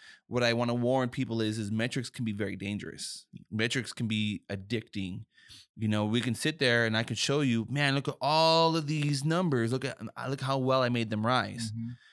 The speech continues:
Speaker 1: But in reality, what does that even mean?
Speaker 2: Yeah.
Speaker 1: Right? Especially when we're talking about the lagging indicators, this is where we can get into some very serious ethical problems, because some people will actually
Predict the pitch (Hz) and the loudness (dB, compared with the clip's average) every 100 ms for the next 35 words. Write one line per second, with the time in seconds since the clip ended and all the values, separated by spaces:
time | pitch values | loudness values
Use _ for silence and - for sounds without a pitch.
0 | - _ _ 113 110 - 120 110 104 110 | -20 _ _ 0 2 0 -2 -2 0 2
1 | 131 117 113 104 110 104 101 - 113 98 | 2 2 2 0 0 0 -2 -2 -6 -4
2 | 85 98 101 85 117 113 95 87 - - | -4 -4 -2 -4 -4 -2 -2 -6 -12 -4
3 | 110 113 - 143 143 147 139 131 139 127 | 0 0 0 0 2 0 0 0 0 0
4 | 127 120 - 107 113 117 131 139 147 147 | 2 0 0 -4 -2 -2 0 0 -2 -2
5 | 147 156 180 - _ - _ 117 123 123 | -2 0 -2 -6 _ -20 _ -2 -2 0
6 | 127 120 117 120 110 110 110 - 110 107 | 0 0 0 0 -2 -2 -2 -4 -2 0
7 | 107 110 107 110 110 - - 117 107 107 | 0 2 2 0 -2 -6 -6 -2 0 0
8 | 110 - 104 104 117 98 - 170 233 202 | -2 -2 -4 -4 -6 -6 -4 -2 0 0
9 | 107 101 104 107 - 101 101 - - - | -2 -2 -4 -4 -2 -2 -2 -8 -10 -4
10 | 156 - 135 123 113 113 - 107 - 113 | -4 -2 -4 -2 -2 -2 0 -2 -4 -4
11 | 104 | -4